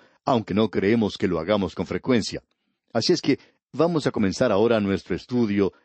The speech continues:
en este libro de Joel. Y antes de entrar de lleno en esto, quisiéramos presentar un breve bosquejo de este libro. En el primer capítulo, y en los primeros catorce versículos, tenemos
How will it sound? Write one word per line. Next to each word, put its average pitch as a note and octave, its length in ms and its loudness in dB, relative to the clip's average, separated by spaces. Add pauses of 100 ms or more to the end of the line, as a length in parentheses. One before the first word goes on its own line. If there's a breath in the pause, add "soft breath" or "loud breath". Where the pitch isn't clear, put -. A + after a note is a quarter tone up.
en F2+ 180 -4
este F#2+ 260 -2
libro F#2 280 0
de D#2 100 -4
Joel. D2+ 380 -6 (760 soft breath)
Y D#3+ 120 0
antes F3 360 0
de A#2 100 2
entrar B2 360 0
de G#2+ 140 -4
lleno A#2+ 260 2
en F#2+ 60 0
esto, A#2+ 360 0
quisiéramos C#3 460 -2
presentar G#2+ 500 -2
un G2 140 -2
breve A2 280 2
bosquejo F#2+ 580 -2
de E2 100 -4
este E2 240 -8
libro. E2+ 300 -8 (880 soft breath)
En A#2+ 120 2
el C3+ 120 2
primer F3 320 0
capítulo, A#2+ 640 0 (120)
y G2 140 -2
en F#2+ 120 0
los F2+ 200 0
primeros G#2+ 460 0
catorce A2 560 0
versículos, B2 760 -2 (280 soft breath)
tenemos C3 560 0